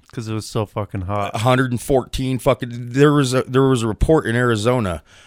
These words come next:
Speaker 2: of these sheep, desert sheep, that had broke into a gated community to find shade. I mean, it's that, it's a hundred and fourteen degrees out.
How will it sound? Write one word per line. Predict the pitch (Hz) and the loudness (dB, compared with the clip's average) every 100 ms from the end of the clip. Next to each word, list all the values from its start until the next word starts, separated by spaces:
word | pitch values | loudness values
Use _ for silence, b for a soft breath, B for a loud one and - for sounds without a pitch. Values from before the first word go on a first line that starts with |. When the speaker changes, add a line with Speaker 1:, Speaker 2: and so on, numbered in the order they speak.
| b b - | b b -2
Speaker 2:
of | 110 95 92 | 0 0 -2
these | 107 101 | -4 0
sheep, | - - 147 147 113 - - | 0 2 2 0 2 0 0
desert | 107 120 120 - | 0 0 0 -6
sheep, | - 135 104 - - b b b - | -4 -4 -4 -4 -6 b b b -2
that | 110 | 0
had | 98 - | 0 2
broke | 123 139 - | 4 4 2
into | 143 143 - 139 131 | -2 -2 0 2 2
a | |
gated | 101 101 123 131 117 | 0 -2 0 -2 -6
community | - 107 113 123 107 73 65 - _ - | -2 0 2 0 -2 -6 -14 -18 _ -10
to | 82 | -8
find | - 98 90 | -2 -2 0
shade. | - 87 65 - _ _ _ _ _ _ _ | -2 -4 -6 -14 _ _ _ _ _ _ _
I | 107 | -6
mean, | 98 92 | -6 -6
it's | 95 - - | -8 -8 0
that, | 113 104 | 2 2
it's | 104 - | 0 -4
a | 107 | -2
hundred | 143 117 | -2 -2
and | 98 | -6
fourteen | - 151 131 - 131 | -2 -2 -2 -6 -4
degrees | 104 104 147 131 | -4 -2 -2 -2
out. | 87 71 | -4 -6